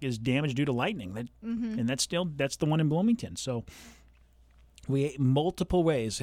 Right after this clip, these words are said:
Speaker 1: It's up to you to protect yourself, protect your family. We're gonna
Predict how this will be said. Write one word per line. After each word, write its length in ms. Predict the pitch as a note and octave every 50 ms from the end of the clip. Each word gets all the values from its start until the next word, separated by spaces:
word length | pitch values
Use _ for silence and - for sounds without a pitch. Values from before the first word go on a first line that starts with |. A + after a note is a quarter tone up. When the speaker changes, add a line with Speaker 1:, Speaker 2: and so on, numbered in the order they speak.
| C#3 - -
Speaker 1:
It's 180 | C#3+ B2 -
up 160 | D3 D3 - -
to 100 | - E3+
you 260 | E3 E3 D#3+ E3 E3
to 100 | D#3 E3
protect 420 | - D#3 - - E3+ D3 - -
yourself, 420 | D3 B2+ - D#3 C#3+ C#3 C#3 - -
protect 280 | - B2+ C#3 C3+ -
your 80 | C#3 -
family. 440 | - F3 E3+ D#3+ C3+ A2+ A2 A2 - - - _ _ - - _ - - _ _ _ - - - -
We're 220 | A#2+ B2+ C#3+ E3
gonna 180 | E3+ F#3 E3+